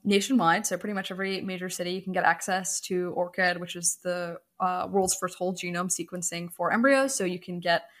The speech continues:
access to a hundred times the data and, um, many more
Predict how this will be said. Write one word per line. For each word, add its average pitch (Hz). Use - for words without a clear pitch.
access 175
to 170
a -
hundred 202
times 190
the 185
data 165
and, 165
um, 180
many 185
more 175